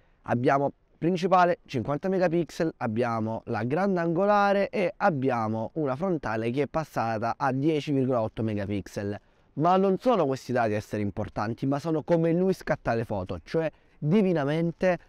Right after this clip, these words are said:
il punta e scatta. Ora vi metterò una marea di foto scattate qui in sovraimpressione. Il punta e scatta è mostruoso, non sbaglia un colpo, qualunque condizione luminosa,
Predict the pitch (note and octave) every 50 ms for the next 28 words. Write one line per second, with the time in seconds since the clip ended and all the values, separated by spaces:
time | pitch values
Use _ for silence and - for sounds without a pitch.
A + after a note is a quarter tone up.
0 | _ _ - F3+ F#3+ E3+ - - F3 E3+ D#3 - E3 D#3 - - - F3+ E3+ -
1 | D#3+ C#3+ C#3+ C#3 - - C3+ C3 B2+ B2+ B2 - - C3+ C3+ C3+ C#3 C#3 B2+ B2
2 | C3+ C3+ C3 D3 D#3 D#3 D3+ D3 C#3 C3+ - _ - F#2 A2+ A2+ C3 A#2 - D3
3 | C#3 A2+ C3 - - - C3 B2 - - C3 B2+ A#2+ A#2+ - - D3 C3+ B2 -
4 | C#3 C3 B2+ B2 A2+ - B2 A#2 - - - D3+ D#3+ E3 E3 E3 D#3+ C#3+ - _
5 | _ _ - - D#3+ - - F3 E3+ C#3+ D#3+ D#3 - - - C#3 C3 B2 _ -
6 | B2+ - - - C3 A#2+ B2+ C3+ C3 C#3+ C#3+ C#3 - - - C#3 C3 A#2 A2+ -
7 | B2 B2 C3+ C#3 B2+ B2+ B2+ D3 D#3 D#3+ D3+ D3 C#3+ C3 - D3 D3+ D3+ - -
8 | C3+ A#2+ B2+ B2+ D3 F3 F#3 E3 - E3 D3+ C3 - _ - D3 D#3+ E3 D#3+ D3
9 | D#3 D3 - - - - F3+ E3+ D#3+ D#3 D3+ D3+ D3+ D3 C#3+ C3+ A#2 A2+ - G#2+